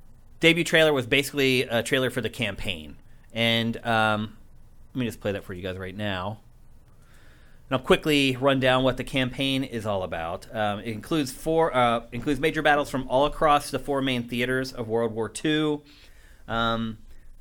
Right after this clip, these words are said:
probably the big change for it is that it has destructible environments. And I think they're gonna make it over to multiplayer, too.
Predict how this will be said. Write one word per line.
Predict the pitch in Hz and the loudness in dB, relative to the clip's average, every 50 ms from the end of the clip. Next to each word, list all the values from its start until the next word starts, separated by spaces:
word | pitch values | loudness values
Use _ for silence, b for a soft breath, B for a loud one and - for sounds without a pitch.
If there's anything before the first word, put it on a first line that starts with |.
| - - - - | -20 -20 -16 -4
probably | - 165 202 214 196 156 | 0 0 2 2 2 0
the | 135 127 | 0 -2
big | 113 104 - 143 165 170 160 | -2 0 0 0 0 0 -4
change | - - 147 127 117 113 110 101 | -2 0 0 0 0 -2 -4 -6
for | - - 110 107 104 104 | -6 -4 -2 0 0 0
it | 101 104 - | -2 -4 -6
is | 123 123 - 123 | -6 -6 -4 -2
that | 131 | -2
it | 123 | 0
has | 147 143 135 135 | 0 0 0 -2
destructible | - 123 123 - - 123 127 127 - 147 143 147 120 | -4 -6 -6 -4 -2 -2 -2 0 0 0 0 0 0
environments. | 120 117 117 104 110 110 120 120 113 104 95 90 - - - - - - - _ _ _ - _ - | -2 -4 -2 0 0 2 2 0 0 -2 -6 -8 -10 -10 -8 -8 -8 -10 -12 _ _ _ -20 _ -4
And | 120 120 | -2 -2
I | 120 | 0
think | 120 - - 277 | -2 -4 -6 -4
they're | 330 254 | -4 -2
gonna | 147 131 127 | 0 0 0
make | 120 120 117 - | 0 0 0 0
it | 131 | -2
over | 123 113 113 | 0 -2 -4
to | 113 | -4
multiplayer, | 110 113 131 143 - 110 - - 104 92 87 - | -4 -4 -4 -4 -6 -8 -6 -4 -6 -6 -6 -6
too. | - - 107 95 82 71 | -6 -4 -4 -4 -4 -8